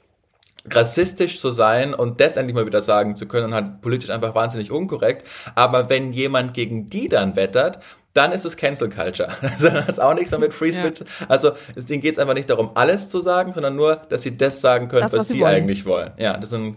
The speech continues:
Speaker 1: Riesenunterschied.
Speaker 2: Die Frage ist jetzt, wenn man sich mal, sch-, also ich, ich fänd mal eine ausgewertete Statistik spannend,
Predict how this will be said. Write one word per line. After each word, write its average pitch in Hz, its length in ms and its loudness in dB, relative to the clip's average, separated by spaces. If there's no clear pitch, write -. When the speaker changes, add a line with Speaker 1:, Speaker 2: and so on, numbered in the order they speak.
Speaker 1:
Riesenunterschied. 104 760 -4
Speaker 2:
Die 214 80 -4
Frage 233 300 2
ist 285 100 -6
jetzt, - 260 -2
wenn 220 100 2
man 220 120 2
sich 214 120 -4
mal, 208 100 0
sch-, - 200 -4
also 196 180 2
ich, - 120 0
ich - 140 -6
fänd 233 180 -2
mal 208 140 2
eine 202 320 0
ausgewertete 196 680 0
Statistik 185 560 -2
spannend, 185 460 0